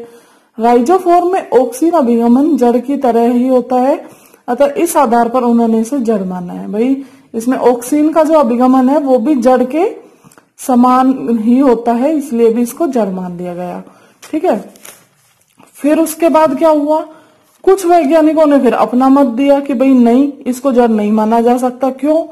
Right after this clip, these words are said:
क्योंकि इसको स्तंभ में रखा जाएगा। क्यों भाई?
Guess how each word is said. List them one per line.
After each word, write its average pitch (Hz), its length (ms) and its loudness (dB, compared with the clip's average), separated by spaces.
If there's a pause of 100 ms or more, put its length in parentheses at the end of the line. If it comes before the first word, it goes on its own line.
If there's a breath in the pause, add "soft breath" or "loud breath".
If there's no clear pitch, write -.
(460 loud breath)
क्योंकि 285 360 0
इसको 302 380 -2
स्तंभ 330 380 0
में 311 160 4
रखा 262 280 2
जाएगा। 202 400 -2 (240)
क्यों 277 220 2
भाई? 294 200 2